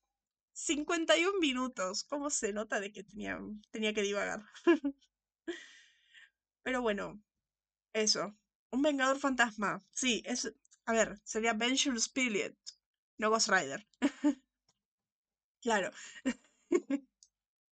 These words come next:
Vengeful Spirit, que es como se dice en inglés.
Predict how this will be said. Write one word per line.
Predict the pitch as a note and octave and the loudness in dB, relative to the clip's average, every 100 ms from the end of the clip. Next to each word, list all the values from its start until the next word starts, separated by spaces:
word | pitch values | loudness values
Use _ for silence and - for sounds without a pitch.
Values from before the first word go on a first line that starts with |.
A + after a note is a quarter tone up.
| - C#4+ - - - _ _ _ _ _ _ - | -20 -20 -20 -20 -20 _ _ _ _ _ _ -8
Vengeful | B3 B3+ - A#3+ | -4 -2 -2 -4
Spirit, | G#3+ - B3+ B3 G3 - - | -4 -4 -6 -6 -6 -8 -12
que | F#3+ | -12
es | G3 | -10
como | G#3 G#3 | -8 -6
se | G#3 | -4
dice | G#3 | -4
en | G#3 | -4
inglés. | G3+ G#3 D#3+ - | -6 -6 -6 -6